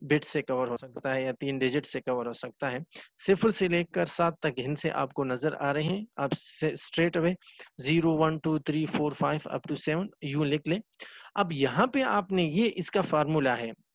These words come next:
बेस है, ये फार्मूला है, सॉरी। और फार्मूला क्या है कि आप सबसे पहले वन लिख लें और वन को अगर टू से मल्टीप्लाई किया जाए तो टू आएगा, और टू को अगर टू से मल्टीप्लाई कर लें तो फ़ोर आ जाएगा, वो भी लिख लें। और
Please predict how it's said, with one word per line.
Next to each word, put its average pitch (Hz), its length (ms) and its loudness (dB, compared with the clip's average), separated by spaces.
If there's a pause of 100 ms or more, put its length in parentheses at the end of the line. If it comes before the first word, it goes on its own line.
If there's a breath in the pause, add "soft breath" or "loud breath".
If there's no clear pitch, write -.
बेस 165 440 2
है, 127 300 -6
ये 185 80 6
फार्मूला 170 500 4
है, 117 100 -4
सॉरी। 123 320 -4 (460 loud breath)
और 160 220 4
फार्मूला 220 440 4
क्या 196 200 2
है 180 120 0
कि 190 120 -4
आप 175 200 -4
सबसे 175 300 -4
पहले 175 280 2
वन 135 240 2
लिख 190 220 2
लें 214 160 -2 (440)
और 165 160 6
वन 190 240 4
को 214 120 6
अगर 185 180 6
टू 208 160 -2
से 208 140 0
मल्टीप्लाई 165 480 0
किया 156 200 0
जाए 143 240 0
तो - 160 -2
टू 160 240 0
आएगा, 180 300 0 (360)
और 151 200 4
टू 226 140 6
को 240 120 4
अगर 196 200 8
टू 202 160 0
से 196 140 2
मल्टीप्लाई 160 460 0
कर 143 160 0
लें 170 180 0
तो - 120 -2
फ़ोर 165 280 6
आ 185 80 4
जाएगा, 185 340 0 (140)
वो 135 140 6
भी 160 120 6
लिख 180 180 4
लें। 185 140 -4
और - 120 -8